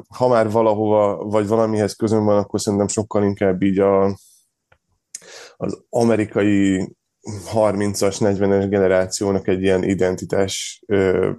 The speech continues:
identitás politikai vonalához, amiben van egy ilyen nagyon erős személyesség, van egy ilyen nagyon,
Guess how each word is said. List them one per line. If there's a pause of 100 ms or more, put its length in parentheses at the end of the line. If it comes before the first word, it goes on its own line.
(200)
identitás
politikai (220)
vonalához,
amiben
van
egy
ilyen
nagyon
erős
személyesség,
van
egy
ilyen
nagyon,